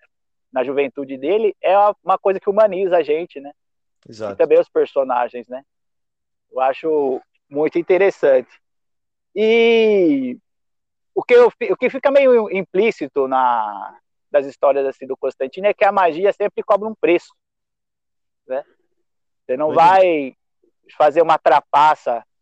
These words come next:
Speaker 1: na, nas leis da física e vai passar incólume, né? Então, sempre tem o preço. E, infelizmente, quem paga são os amigos dele, né?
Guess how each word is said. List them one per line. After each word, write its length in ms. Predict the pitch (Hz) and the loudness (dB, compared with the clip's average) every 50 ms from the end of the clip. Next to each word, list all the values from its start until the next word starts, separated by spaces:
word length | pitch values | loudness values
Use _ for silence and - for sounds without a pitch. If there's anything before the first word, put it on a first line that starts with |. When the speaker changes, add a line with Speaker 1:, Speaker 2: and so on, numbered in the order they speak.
| - _ _ _ _ _ _ _ _ _ | -20 _ _ _ _ _ _ _ _ _
Speaker 1:
na, 300 | 131 135 131 131 123 - | -4 -2 0 2 0 2
nas 220 | 143 143 143 127 | 2 2 0 2
leis 160 | 147 151 135 | 0 -2 0
da 140 | 147 147 127 | 0 0 -2
física 720 | - _ - 156 208 226 190 170 - - - 113 104 _ _ _ _ _ _ _ _ _ | -2 _ -6 -2 -2 -2 -2 -2 -6 -6 -8 -10 -10 _ _ _ _ _ _ _ _ _
e 100 | - 135 | -14 -2
vai 220 | 131 160 170 175 - | 0 2 2 2 2
passar 320 | - - - - 196 196 | 2 0 2 2 0 0
incólume, 560 | 208 - - 254 220 202 156 139 127 127 127 | 0 -2 0 2 2 2 2 0 -4 -8 -8
né? 140 | 135 139 143 _ _ _ _ _ _ _ _ _ _ _ _ - - - - - - - | -8 -10 -10 _ _ _ _ _ _ _ _ _ _ _ _ -20 -20 -20 -20 -20 -20 -10
Então, 220 | - 127 127 135 131 | -4 -4 -4 -4 -6
sempre 360 | _ _ - 160 175 - 214 | _ _ 0 0 0 0 -2
tem 140 | - 214 208 | 0 0 0
o 80 | 196 - | 0 2
preço. 260 | 190 202 214 226 220 - | 2 0 2 0 0 0
E, 320 | 220 247 247 254 247 - 208 | 2 2 4 2 0 0 -2
infelizmente, 600 | 202 - 247 240 254 226 214 202 214 247 233 - - | 0 2 2 4 4 2 0 0 0 -2 -2 0 0
quem 140 | 240 226 | 0 0
paga 240 | - 214 196 220 233 | 2 2 2 2 2
são 140 | - 269 285 | 0 0 0
os 60 | 285 | 2
amigos 320 | - 285 311 311 285 330 269 | 2 2 2 2 0 0 2
dele, 300 | 233 208 196 180 170 156 | 4 4 4 4 2 0
né? 180 | 160 175 202 | -2 -4 -4